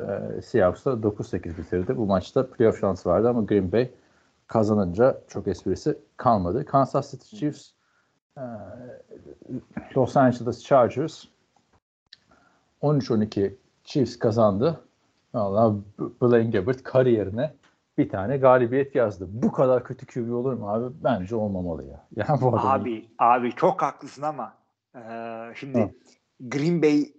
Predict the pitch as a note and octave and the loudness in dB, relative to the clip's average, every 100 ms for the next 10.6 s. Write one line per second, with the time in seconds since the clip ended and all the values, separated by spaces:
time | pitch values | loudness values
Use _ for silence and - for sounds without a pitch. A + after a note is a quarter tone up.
0 | - - C3+ E3+ C#3+ B2+ C#3 B2 B2+ - | -18 -8 0 0 0 -6 -8 -6 -6 -4
1 | E3 C#3 C#3+ C3+ C3+ - - C3+ E3+ C#3+ | -4 -4 -4 -4 -4 -12 -8 -6 -6 -6
2 | B2 B2 - - B2+ C3 F3 - D3 - | -6 -8 -10 -12 -10 -8 -10 -10 -12 -6
3 | D#3+ D#3 D3+ C#3+ A#2+ C3+ B2+ A#2+ A2+ G#2 | -2 0 2 2 2 2 2 -4 -8 -16
4 | - _ - - E3 F#3 G3 F3+ D3 D#3 | -18 _ -20 -2 2 2 0 -2 0 -2
5 | E3+ B2+ B2+ - _ _ _ B2+ A#2 A#2 | -2 -2 -4 -4 _ _ _ -10 -6 -4
6 | A#2 A2+ A#2 A#2+ - B2 A2+ C#3+ D3+ D#3+ | -4 -4 -6 -8 -8 -6 -4 -4 -4 -6
7 | C#3+ D3+ - - C#3+ D3 C3 C3 B2+ C3+ | -8 -8 -8 -4 -2 0 -2 -4 -8 -10
8 | - C#3+ C3+ C#3 B2 G#2+ - A#2+ B2+ B2+ | -10 -4 -2 0 -2 -6 -6 -4 -4 -6
9 | A#2+ A2+ A#2 A2+ A#2+ A2+ G#2 A2+ A#2 - | -12 -8 -8 0 0 0 -6 -8 -8 -8
10 | A#2+ A2+ G#2 A#2+ G3 | -8 -8 -10 -8 -10